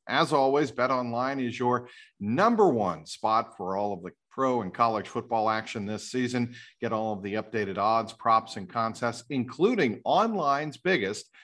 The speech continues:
half million dollar N F L mega contest and the world's largest two hundred thousand dollar N F L Survivor contest, open now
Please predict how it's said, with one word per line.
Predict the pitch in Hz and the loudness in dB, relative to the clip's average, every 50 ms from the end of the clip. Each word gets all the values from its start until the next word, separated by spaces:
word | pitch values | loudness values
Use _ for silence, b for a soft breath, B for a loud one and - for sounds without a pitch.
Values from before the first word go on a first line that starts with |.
| b b b - | b b b -2
half | 127 151 165 - - 151 | 0 0 0 0 -2 -2
million | 147 151 151 147 139 | 0 0 0 0 2
dollar | 131 127 127 131 139 131 - - | 2 2 2 2 2 0 -2 -2
N | 131 143 | -2 -2
F | 139 131 131 131 | -2 -2 -2 -2
L | 135 127 127 127 117 | -2 0 0 0 0
mega | 107 123 131 127 123 117 | 0 -2 0 0 -2 -2
contest | 123 - 120 117 120 120 - 120 123 120 120 - - - | -2 -2 0 0 0 -2 -2 -2 -2 -2 -4 -6 -12 -8
and | 123 135 147 165 175 185 196 196 190 180 B B B _ _ _ - | -4 -2 0 0 2 0 0 0 -4 -6 B B B _ _ _ -4
the | 123 | -4
world's | 123 104 101 120 127 131 131 123 110 117 | -2 0 0 2 2 2 0 -2 -2 -4
largest | 117 113 113 113 113 110 110 110 104 - - | -2 0 2 0 0 -2 -6 -8 -8 -8 -8
two | - 190 185 | -4 -2 -2
hundred | 165 160 143 143 120 - | 0 0 -2 -2 -2 0
thousand | 120 120 120 123 123 - 107 | 2 2 2 2 0 -2 0
dollar | 101 107 110 107 107 104 - - | 2 2 4 4 2 0 -2 -2
N | 117 117 | -4 -4
F | 110 107 - | -4 -4 -4
L | 110 104 104 | -4 -4 -4
Survivor | 101 - - 92 104 107 110 104 98 95 | -4 -6 -6 -2 0 0 0 0 -2 -6
contest, | 98 - 104 101 98 - 113 107 104 - - - b b b b _ | -4 -4 -4 -4 -4 -4 -4 -4 -4 -6 -10 -16 b b b b _
open | - 151 180 180 - 208 202 | 0 0 2 4 4 2 4
now | 190 190 185 147 110 104 104 107 107 - | 4 4 4 4 4 4 2 0 -2 -8